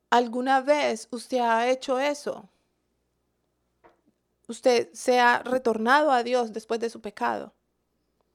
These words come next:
Es tiempo para arrepentirse. Porque si Él te está convenciendo, esa convicción es una invitación a que usted vuelva.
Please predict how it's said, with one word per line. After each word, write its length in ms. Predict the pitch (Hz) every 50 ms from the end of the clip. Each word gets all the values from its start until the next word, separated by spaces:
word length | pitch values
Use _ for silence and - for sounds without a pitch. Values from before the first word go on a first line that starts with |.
| _ _ _ _ _ _ _ _ _ _ _ _ _ _ _ -
Es 240 | 233 226 - _
tiempo 640 | _ - 262 277 277 277 262 _ - 214 208 214 - _ _
para 200 | - 233 226 220
arrepentirse. 920 | 220 220 220 - 214 208 208 _ - 208 202 - - - - - - _ _ _ _ _ _ _ _ _ _ _ _ _ _ _ _ _ _ _ _ _ _ _ _ _ _ _ _ _ _ _ _ _ _ _ _ _ _ _ _ _ _ _ _ _ _ _ _ _ _ _ _ _ _ _ _ _ _ _ _ _ _ _ _ _ _ _ _ _ _ _ _ _ _ _ _ _ _
Porque 500 | _ 247 247 240 240 - 247 226 - _ _ _ _ _ _ _ _ _ _ _ _ _ _ _ _ _ _
si 300 | _ - - - 262 254
Él 180 | 247 240 240 226
te 80 | -
está 260 | 277 277 - 302 302 302
convenciendo, 960 | - 320 311 277 262 262 262 - - 269 285 277 247 208 208 202 208 214 _ _ _ _ _
esa 220 | - 233 - 262
convicción 840 | - - 247 240 214 220 220 - - - 277 277 277 254 220 208 _ _ _ _ _ _ _ _ _ _ _ _ _ _
es 180 | - 240 226 -
una 320 | 254 262 269 277 269 - -
invitación 600 | - 254 240 226 226 _ - 220 220 - 247 247
a 80 | 247 247
que 100 | - 226
usted 200 | - - 214 208
vuelva. 460 | 196 185 180 180 - - - -